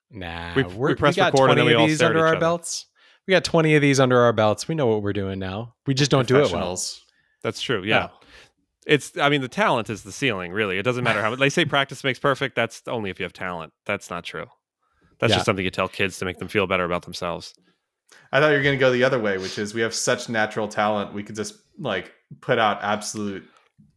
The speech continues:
Speaker 3: dog doo-doo,
Speaker 2: Garbage.
Speaker 3: and we would just be, like, we would be golden. We would be
Speaker 2: I think
Speaker 3: rocketing
Speaker 2: that's
Speaker 3: up
Speaker 2: true.
Speaker 3: the, the charts. How are we doing in Australia, by the way?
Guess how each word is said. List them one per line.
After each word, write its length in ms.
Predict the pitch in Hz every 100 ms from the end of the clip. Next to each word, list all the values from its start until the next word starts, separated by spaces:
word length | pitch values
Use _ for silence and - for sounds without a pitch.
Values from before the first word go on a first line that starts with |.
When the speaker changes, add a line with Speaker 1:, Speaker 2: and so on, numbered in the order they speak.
| _ 110
Speaker 3:
dog 280 | 107 107
doo-doo, 300 | 104 104 98 87
Speaker 2:
Garbage. 140 | 92
Speaker 3:
and 300 | 120 98 95
we 140 | 98
would 180 | 98 95
just 260 | 98 90 -
be, 140 | 95
like, 320 | 92 90 85 - _ -
we 80 |
would 100 | 104
be 80 | 101
golden. 460 | 98 95 90 85 85 _ _ _ 113
We 80 |
would 100 | 104
be 80 | 104
Speaker 2:
I 40 | 98
think 80 | 104
Speaker 3:
rocketing 320 | 104 110 104
Speaker 2:
that's 140 | 107 95
Speaker 3:
up 60 |
Speaker 2:
true. 120 | 110
Speaker 3:
the, 480 | 101 95 92 98 - -
the 80 | 104
charts. 280 | - - -
How 100 | 220
are 40 |
we 80 | 233
doing 200 | 233 214
in 80 | 196
Australia, 580 | 165 - 151 147 82
by 140 | 87 90
the 100 | 87
way? 200 | 73